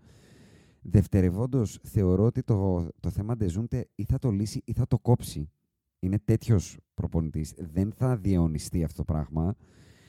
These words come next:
Και τρίτον και κυριότερον, φαίνεται να είναι ο πρώτος προπονητής που ο Τρέι Γιάνγκ έχει πηδήξει στο bandwagon του πάνω.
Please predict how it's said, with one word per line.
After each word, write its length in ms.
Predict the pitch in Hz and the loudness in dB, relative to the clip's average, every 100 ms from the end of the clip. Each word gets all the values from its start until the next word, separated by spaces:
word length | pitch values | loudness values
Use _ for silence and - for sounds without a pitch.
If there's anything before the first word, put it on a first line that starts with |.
| _ - | _ -4
Και 140 | - | -2
τρίτον 300 | - 123 156 | 0 -2 -4
και 120 | 165 | -6
κυριότερον, 760 | - 139 110 101 95 92 87 98 | -4 0 4 6 6 4 0 0
φαίνεται 360 | 110 117 139 | -4 -4 -2
να 80 | 151 | -2
είναι 100 | 170 | 0
ο 60 | 165 | -2
πρώτος 320 | - 127 143 | 0 0 0
προπονητής 480 | 160 127 104 92 - | -2 0 -2 -2 -4
που 100 | 123 | -4
ο 60 | |
Τρέι 180 | - 117 | -2 -2
Γιάνγκ 260 | 113 123 123 | -2 -4 -6
έχει 140 | 117 | -6
πηδήξει 280 | - 117 - | -4 -4 -2
στο 120 | - 113 | 0 2
bandwagon 520 | 113 107 110 98 82 | 2 4 4 4 2
του 80 | - | 0
πάνω. 360 | 78 78 78 | -4 -2 0